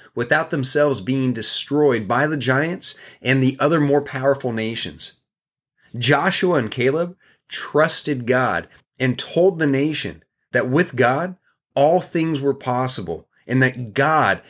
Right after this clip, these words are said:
will fight their battles. They pleaded with the nation to be strong and trust in God. But, as we know,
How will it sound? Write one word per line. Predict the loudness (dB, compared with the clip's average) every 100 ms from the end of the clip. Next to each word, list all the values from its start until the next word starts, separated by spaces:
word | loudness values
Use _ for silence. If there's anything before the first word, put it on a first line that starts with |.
| _
will | -2 -2
fight | 0 0 0
their | -2 2
battles. | 2 2 -2 -8 -14 _ _ _ _ _ 0
They | 2 2
pleaded | -4 -8 0 0 2 0
with | 0 0
the | 0
nation | 2 0 0 -2 -6 -8 -16 -2
to | 0
be | 2
strong | 2 0 2 2 4 0 -2
and | -6 -8
trust | -8 -2 0 0 -4
in | -6 -2
God. | 0 0 -2 -10 _ _ _ _ _ -2
But, | 2 2 -2 _ _
as | -2 -2 2
we | 2
know, | 2 -2 -6